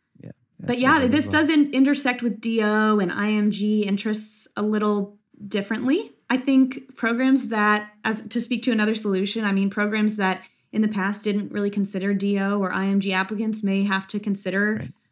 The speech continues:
Speaker 2: those applicants as well. And I hope that as, as at my program, they will see that D Os are just as strong oftentimes as, as
Speaker 1: Yeah.
Speaker 2: M Ds. I know my colleagues who are D Os are, are excellent physicians as well. So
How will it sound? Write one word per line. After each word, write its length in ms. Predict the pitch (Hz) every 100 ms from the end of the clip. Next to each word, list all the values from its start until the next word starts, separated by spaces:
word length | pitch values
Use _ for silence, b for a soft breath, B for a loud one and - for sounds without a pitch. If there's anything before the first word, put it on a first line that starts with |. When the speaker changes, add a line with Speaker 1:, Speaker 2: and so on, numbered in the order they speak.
| -
Speaker 2:
those 180 | 277 240
applicants 420 | 262 269 311 294
as 160 | 294
well. 380 | 262 277 320 359 b b b -
And 420 | 226 220 214 214
I 60 | 214
hope 260 | 214 226 233
that 300 | 208 196 - _ _ _ -
as, 240 | 214 - - _
as 180 | 208 214
at 200 | 214 196
my 180 | 208 190
program, 640 | 208 196 180 185 185 214
they 120 | 208
will 140 | 196 196
see 300 | 202 208 214
that 300 | 202 190 196
D 200 | 208 196
Os 220 | 202 208
are 100 | 190
just 340 | 185 202 190
as 160 | 220 214
strong 380 | - 190 190 214
oftentimes 640 | 214 214 226 226 240 269
as, 240 | 240 220 -
as 180 | - 247
Speaker 1:
Yeah. 60 | 254
Speaker 2:
M 120 | 254
Ds. 320 | 277 285 -
I 100 | 190
know 180 | 214 214
my 200 | 208 214
colleagues 400 | 220 220 220 214
who 60 |
are 80 | 214
D 200 | 202 208
Os 180 | 208 208
are, 420 | - - 202 -
are 140 | - -
excellent 440 | - 196 202 196
physicians 420 | - 180 175 185 180
as 160 | 170
well. 260 | 196 196 196
So 380 | - 185 180